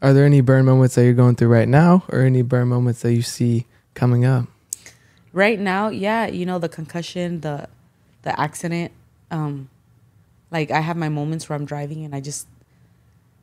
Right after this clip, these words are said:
Speaker 2: full of gratitude and I break down crying, like, "Oh my God, I could have died. Thank you."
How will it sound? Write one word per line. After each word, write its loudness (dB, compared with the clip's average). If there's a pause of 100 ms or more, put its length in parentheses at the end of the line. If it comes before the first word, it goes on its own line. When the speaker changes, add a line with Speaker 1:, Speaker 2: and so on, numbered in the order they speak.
(600)
Speaker 2:
full 2
of 2
gratitude 0
and -4
I -2
break -4
down -4
crying, -4
like, -6
"Oh -4
my -4
God, -6
I -8
could -10
have -10
died. -8
Thank -10
you." -12